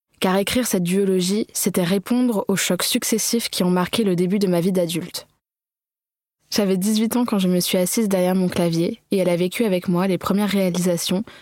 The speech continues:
de ce que c'est qu'être une femme dans le monde. J'ai alors ressenti cette urgence d'écrire, ce besoin d'imaginer le pire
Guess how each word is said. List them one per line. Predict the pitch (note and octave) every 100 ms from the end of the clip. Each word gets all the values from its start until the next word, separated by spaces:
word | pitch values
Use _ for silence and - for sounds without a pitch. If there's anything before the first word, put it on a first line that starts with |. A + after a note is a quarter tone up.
| - -
de |
ce | F#3+
que | G3 F#3
c'est | - G#3
qu'être | G3+ G3 F3+
une |
femme | F3 F#3+ F#3+
dans | F3+
le | E3+
monde. | D#3+ D3+ D#3 _ _ _ _ _ _ -
J'ai | F#3+
alors | F3 G3 G3+
ressenti | G3 F#3 F3 - G#3+
cette | E3+ -
urgence | G3+ G3 G3+ F#3+
d'écrire, | F3+ E3+ - - - _ _ _ _
ce | -
besoin | E3+ F#3 G3 G#3
d'imaginer | F#3 G3 F#3+ F#3+ F#3+
le | E3+
pire | C#3+ - G#3 A#3 -